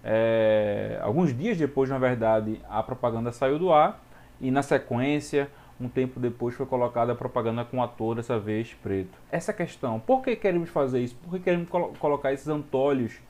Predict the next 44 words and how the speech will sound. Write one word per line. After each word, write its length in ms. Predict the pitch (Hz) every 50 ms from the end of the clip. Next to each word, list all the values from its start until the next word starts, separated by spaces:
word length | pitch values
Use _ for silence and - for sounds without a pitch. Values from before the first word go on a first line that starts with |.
| - - - - -
nas 160 | - 123 120 -
pessoas 640 | - 139 127 120 - 127 127 127 135 156 147 - - - - - -
pra 100 | - 139
não 80 | 143 151
mostrar 340 | 156 165 - - - 151 143
que 120 | - 165
existe 300 | 151 143 160 180 180 -
uma 80 | 180 170
trajetória 760 | - 156 151 143 147 139 143 - 127 123 127 131 139 143 139 - - - -
de 80 | 120 127
uma 80 | 131
literatura 720 | 131 131 127 135 127 123 120 - 131 127 131 131 135 143 139 -
preta? 360 | - 113 113 107 - - 104 101 - - - - - - - - -
Para 220 | - 160 202 220
finalizar, 960 | 220 - - 269 285 254 233 262 277 233 160 143 139 151 165 220 254 240 175 147
eu 80 | 156
vou 100 | 160 170
dar 140 | 160 170 180
um 80 | 180 170
exemplo, 540 | 151 135 147 160 202 247 262 220 - 165 151
inclusive, 360 | 147 165 151 147 160 160 165
de 80 | 156
um 60 | 175 175
artigo 560 | 165 160 - - - 151 160 156 135 127 127 - - - - - -
que 80 | -
eu 40 | 247
havia 200 | 240 208 247 294
escrito 720 | 294 - - - 196 185 214 233 - - 190 170 151 139 123 117 - 104 110 131 175 180 160 147 147
em 60 | 151
dois 240 | 151 160 156 139 143
mil 120 | 151 156
e 40 | 143
seis, 520 | - - - - - 113 117 139 143 131
eu 100 | 120 117
acho, 180 | 117 117 - -
dois 140 | - 127 120
mil 140 | 127 131 127
e 20 |
sete, 520 | 127 - - - 104 113 131 269 - - - - - - - - - - -
e 60 | 143
eu 60 | 156
publiquei 400 | 156 185 180 180 185 180 185 180
muito 320 | 156 156 196 262 277 220
recentemente, 640 | 202 196 180 - 175 165 - 151 131 117 113 107 -